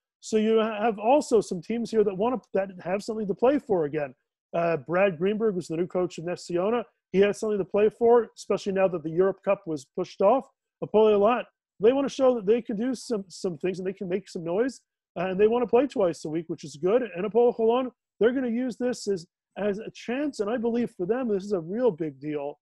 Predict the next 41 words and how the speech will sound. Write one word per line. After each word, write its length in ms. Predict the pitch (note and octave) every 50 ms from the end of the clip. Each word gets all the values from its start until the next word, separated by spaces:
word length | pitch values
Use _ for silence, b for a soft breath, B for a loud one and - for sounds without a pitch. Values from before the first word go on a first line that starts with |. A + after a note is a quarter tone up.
| _ _
especially, 360 | - G#3 G3 - - - F#3+ F#3
especially 320 | E3+ - A#3+ G#3+ G3 B3
for 120 | - G#3+ F3+
Coach 240 | - G3+ G3 E3 D3+
Dedas. 440 | D#3+ F3 F#3+ A3 A#3+ C4+ C4 - _ _ _ _ _ _ _ _ _ _ _ _ _ _ -
Uh, 220 | G#3 A3 A3+ A3+ A3 G#3+ _ _ _ _ _ F#3+ -
he 180 | - G3 C#4 D4
likes 380 | C4+ C4 C4 C4+ C#4 B3 - -
to 100 | - A#3
win. 380 | A3 B3 C#4 C4+ G#3 F#3 D3 - _ _ _ _ _ _ G3
I 120 | F#3 G#3+
know 120 | B3 D4 D4+
a 20 |
lot 180 | C4+ C4 C#4 C#4
of 80 | C4
people 240 | - B3+ A3 A3 A3
like 160 | A3 A3 G#3+ -
to 80 | A#3 A#3+
win, 120 | A#3+ G#3+
but 100 | F3 F#3+
I 60 | G3
know 160 | A3 C4 C4 A#3
he 120 | C#4+ C#4+
really, 340 | C4 G3+ A3+ C#4+ D4+ C#4 A#3
really 220 | G3+ F#3+ E3+ F3+ E3+
likes 300 | E3 D#3 D#3 D#3 - -
to 100 | - D#3+
win. 240 | D3+ D3 C#3+ E3+ F3+ - _ _ _ _ _
And 80 | - G#3+
I 80 | A3+
think 160 | A3 C4 B3+ A#3+
it's 160 | A#3+ - -
a 60 | A3+
really 320 | G#3+ A3+ A3+ A3+ A3+ A#3
good 240 | G#3+ F#3 F3+ G#3 F#3+
chance 400 | - - G#3+ G#3 G#3 G#3+ F#3+ -
for 160 | - G3 F3
him 320 | D#3+ F#3 G3+ G3+ G3+ F#3+ F3+ _ _ _ _ _ _ -
and 140 | E3+ F3+
his 100 | G#3+ G#3 -
players 480 | _ - F#3 F3 F3 F3+ F#3+ F3+ -